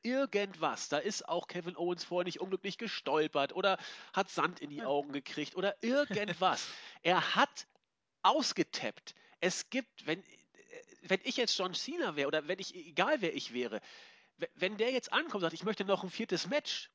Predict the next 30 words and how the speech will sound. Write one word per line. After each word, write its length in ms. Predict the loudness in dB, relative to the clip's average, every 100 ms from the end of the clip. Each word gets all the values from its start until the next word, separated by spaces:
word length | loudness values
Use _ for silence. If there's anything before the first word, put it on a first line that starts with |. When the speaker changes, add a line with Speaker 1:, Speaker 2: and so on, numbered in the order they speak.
| _
Speaker 1:
da, 100 | -2
da 100 | 0
lacht 300 | 2 0 -2
sich 200 | -4 0
doch, 240 | 2 0 -2 -12 -20 _
da 80 | 0
lacht 180 | 0 0
sich 100 | -2
doch 140 | -2
jeder 180 | 0 0
Speaker 2:
Ja. 60 | 2
Speaker 1:
schief 260 | 0 -2
und 120 | -6
krumm. 320 | -2 0 0 -2 _ _ _ 2
Speaker 2:
Da 160 | 4
würde 340 | 6 6 6 2
auch 100 | 0 -10 _
gar 140 | 6 6
kein 200 | 6 2
Argument 540 | 0 4 2 2 -2
mehr 140 | -2
ziehen. 400 | -2 -4 -2 -4 -6 -20 -6
So 100 | 4
nach 140 | 4
dem 160 | 4 0
Motto, 220 | 0 0
äh, 480 | 0 2 2 2 2
äh, 40 |
John 180 | 2 0
Cena, 340 | 2 8 10